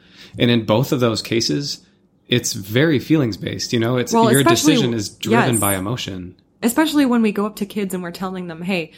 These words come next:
Speaker 2: hey, let me read you this tract. Hey, it says right here, God created you. You're sinful. You're separated from him. Like, so the only way to get with God, like, not go to hell, just like you said, is
Speaker 1: Yeah.
Speaker 2: all,"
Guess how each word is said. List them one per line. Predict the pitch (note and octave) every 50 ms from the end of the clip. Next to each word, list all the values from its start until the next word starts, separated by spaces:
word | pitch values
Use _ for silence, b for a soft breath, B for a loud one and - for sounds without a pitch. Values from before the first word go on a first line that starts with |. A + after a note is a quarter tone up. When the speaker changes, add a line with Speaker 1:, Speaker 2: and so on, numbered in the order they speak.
| B B _
Speaker 2:
hey, | A3 G#3
let | F#3 G3
me | G#3+ G#3
read | F3+ G3 G3
you | G#3+ F3+
this | E3+ - -
tract. | - - G#3+ F#3 F3 E3+ E3 - - B B B B
Hey, | - A#3
it | - -
says | A3+ A3 G#3+
right | G#3+ F#3 F3
here, | G#3+ G3
God | F3+ F3+ F3 F3+ F3+
created | - F#3+ F3 F3 F#3
you. | F3+ F3+ E3+ E3+
You're | E3 F3+
sinful. | F3 - - - F#3 F3 - D#3 D3
You're | D3+ D#3
separated | - E3 D3+ - E3 D3+ C#3+ C#3+ -
from | - D3 D#3+
him. | E3 D#3 D3+ D#3+ D#3+
Like, | D#3 D#3 D#3+ B B B
so | - - F#3+
the | F#3+
only | F3+ F#3 G3 F#3+
way | F#3+ F#3 F3
to | E3+
get | E3 D#3+ E3+ -
with | - - - -
God, | E3 D3+ E3 F3 F3+ F#3+ F#3
like, | E3+ D#3 D#3+
not | E3 D#3 D#3 -
go | E3
to | D#3+ D#3+
hell, | D3 E3+ D#3+ E3 E3+ E3+ - E3
just | E3+ F#3 F3+ - F#3
like | F3 E3
you | F3 E3
said, | - - F3+ F3 E3+ E3
is | D#3 D3
Speaker 1:
Yeah. | A#2+ A2 G2+ F#2+ E3+ E3+
Speaker 2:
all," | D#3+ B